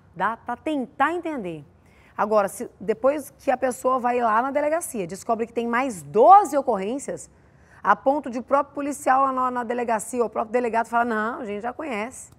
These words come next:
Esse, esse C P F aí a gente já sabe quem é. Não é golpista." Então é o quê? A gente abre espaço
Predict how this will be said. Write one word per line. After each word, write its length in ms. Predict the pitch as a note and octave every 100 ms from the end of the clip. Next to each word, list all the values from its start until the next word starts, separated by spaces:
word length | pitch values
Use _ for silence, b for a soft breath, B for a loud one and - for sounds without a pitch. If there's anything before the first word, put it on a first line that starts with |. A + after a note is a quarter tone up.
| b b b -
Esse, 380 | A3 A3 B3 - _ b b -
esse 220 | G3+ B3
C 120 | C4+
P 120 | C4 B3+
F 320 | A#3+ B3 A#3+
aí 60 |
a 60 | B3
gente 160 | C4 C4+
já 120 | C#4+
sabe 260 | C#4 C4+
quem 260 | C4+ C#4+ A3
é. 240 | G#3+ G#3+ - b b b b b _ _ _ _ _ -
Não 160 | A3+
é 100 | D#4
golpista." 600 | C#4+ C#4 C4+ F3 C#3+ - G3+ _ _ _ _ _
Então 200 | - A3
é 80 | E4
o 80 | E4
quê? 300 | D4+ F#3 C#3+ - _ _ _ _
A 120 | - C#4
gente 260 | D4 D4
abre 200 | F4 E4
espaço 600 | F#4 - D#4+ D#4+ - -